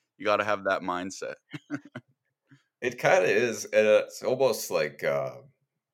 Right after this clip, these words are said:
Speaker 2: it's, it's like Seinfeld when George says that his worlds are colliding.
Speaker 1: Mm-hmm.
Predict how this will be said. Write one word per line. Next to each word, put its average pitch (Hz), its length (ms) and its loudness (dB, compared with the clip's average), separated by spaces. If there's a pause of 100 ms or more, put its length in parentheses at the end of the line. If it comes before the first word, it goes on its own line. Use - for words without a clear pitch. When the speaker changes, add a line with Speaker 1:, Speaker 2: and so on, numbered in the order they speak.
(600)
Speaker 2:
it's, - 380 -10
it's 110 200 -10
like 113 140 4
Seinfeld 101 720 -2
when 82 260 -6
George 87 320 -2
says 90 260 -4
that 82 180 0
his 85 160 -10
worlds 90 380 -2
are 95 100 -6
colliding. 92 640 -2 (260)
Speaker 1:
Mm-hmm. 104 380 -10